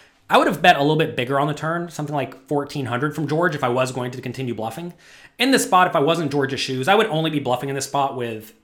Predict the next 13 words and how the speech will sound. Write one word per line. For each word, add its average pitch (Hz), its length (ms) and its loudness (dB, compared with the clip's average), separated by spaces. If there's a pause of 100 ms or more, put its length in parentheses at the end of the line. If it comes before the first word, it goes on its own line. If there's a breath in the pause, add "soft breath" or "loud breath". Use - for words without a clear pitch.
(360)
diamond 131 300 -2
draws 135 420 0
or, 117 320 -4
like, 101 100 -10
five 117 320 -2
four 110 220 -6
if 117 100 -8
I 127 80 -2
had 131 180 -2
it. 151 180 -8 (960 soft breath)
If - 80 -16
you 117 60 -4
had 107 280 -8